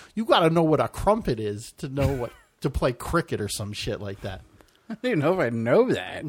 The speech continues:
Speaker 1: Yeah, it's from the first movie when they meet Casey Jones and he has the cricket stick or the cricket bat.
Speaker 2: See, Casey Jones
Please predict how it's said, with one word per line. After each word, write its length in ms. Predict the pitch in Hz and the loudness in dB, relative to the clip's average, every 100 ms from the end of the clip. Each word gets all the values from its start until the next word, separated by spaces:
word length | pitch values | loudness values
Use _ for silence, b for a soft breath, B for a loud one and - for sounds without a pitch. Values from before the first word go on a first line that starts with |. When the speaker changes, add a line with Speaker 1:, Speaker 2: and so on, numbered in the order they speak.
| 127 | 0
Speaker 1:
Yeah, 200 | 196 170 | 2 2
it's 140 | - | 0
from 160 | 185 165 | 0 0
the 60 | |
first 320 | 147 202 202 | 2 2 2
movie 300 | 196 180 185 | 4 4 4
when 100 | 170 | 4
they 120 | 151 147 | 4 4
meet 360 | 151 160 - | 2 0 -10
Casey 400 | - 160 160 147 | -4 -2 0 -4
Jones 360 | 127 139 147 139 | 0 2 2 0
and 80 | 131 | -2
he 60 | |
has 100 | 127 | -2
the 80 | - | -4
cricket 420 | - 147 139 - | -4 -4 -4 -6
stick 380 | - 190 175 - | -4 -2 -2 -4
or 80 | 113 | -8
the 80 | 110 | -6
cricket 340 | - 156 165 | -6 -4 -4
bat. 320 | - 190 - - - | -4 -4 -6 -10 -6
Speaker 2:
See, 180 | - | -2
Casey 420 | 135 - 233 220 202 | 0 2 2 2 2
Jones 540 | 143 147 139 131 - | 6 6 6 4 2